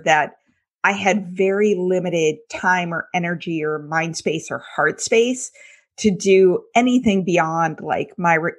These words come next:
work responsibilities, home responsibilities, and, like, beat myself up a bunch. So I'd go to the gym,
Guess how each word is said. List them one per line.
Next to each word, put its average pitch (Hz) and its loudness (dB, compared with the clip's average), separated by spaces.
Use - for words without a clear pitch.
work 185 2
responsibilities, 170 -2
home 180 -2
responsibilities, 170 0
and, 156 -6
like, 156 -6
beat 214 0
myself 190 2
up 170 2
a 175 -8
bunch. 170 0
So 165 0
I'd 160 -2
go 165 0
to 160 -6
the 160 -10
gym, 151 -4